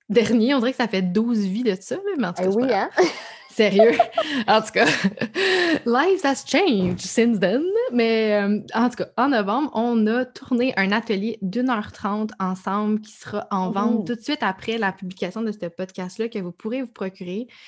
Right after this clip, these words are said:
Speaker 1: Mais c'est là où toutes les pépites d'or, elles sont parce que
Speaker 2: Mm.
Speaker 1: c'est, mon Dieu, que t'as donné des belles informations, puis toutes sortes de conseils pour nous aider à nous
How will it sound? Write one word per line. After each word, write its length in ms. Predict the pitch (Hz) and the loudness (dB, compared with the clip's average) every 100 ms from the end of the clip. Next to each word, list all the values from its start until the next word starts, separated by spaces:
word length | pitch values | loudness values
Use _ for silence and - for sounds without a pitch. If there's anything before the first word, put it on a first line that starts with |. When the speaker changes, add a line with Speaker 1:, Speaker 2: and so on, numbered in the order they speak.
| - - | -20 -8
Speaker 1:
Mais 180 | 202 208 | -2 -2
c'est 280 | 202 220 208 | 0 0 2
là 280 | 208 247 254 | 2 0 0
où 140 | 220 | -2
toutes 200 | 202 254 | -4 -4
les 140 | 226 196 | -4 -4
pépites 400 | 220 214 220 170 | -4 -6 -6 -4
d'or, 400 | 180 196 214 208 | -4 -4 -4 -8
elles 200 | 196 185 | -8 -10
sont 240 | 180 226 233 | -8 -8 -4
parce 240 | 202 208 | -4 -2
que 120 | 202 | -4
Speaker 2:
Mm. 200 | 185 175 | -4 -4
Speaker 1:
c'est, 320 | 165 202 214 214 - _ _ _ _ _ - | -2 0 0 -4 -14 _ _ _ _ _ -8
mon 340 | 190 196 262 | -2 0 2
Dieu, 160 | 240 254 | 0 -2
que 60 | 277 | -2
t'as 120 | 214 | -2
donné 260 | 196 208 | 0 -2
des 160 | 214 196 | 0 -2
belles 300 | 170 220 247 | -2 -2 -2
informations, 720 | 208 202 190 185 180 - 233 | -2 -2 -4 -4 -6 -6 -6
puis 260 | 226 208 180 _ - _ _ _ _ _ _ _ _ | -6 -6 -8 _ -20 _ _ _ _ _ _ _ _
toutes 280 | 311 330 _ | -6 -6 _
sortes 340 | - 269 269 226 | -6 -4 -2 -4
de 100 | 190 | -4
conseils 600 | 190 254 254 - 233 254 | -4 -6 -6 -4 -4 -4
pour 160 | - 202 | -4 -4
nous 220 | 190 180 | -4 -4
aider 280 | 185 190 247 | -4 -4 -8
à 160 | - 185 | -6 -6
nous 300 | 185 196 208 | -4 -4 -6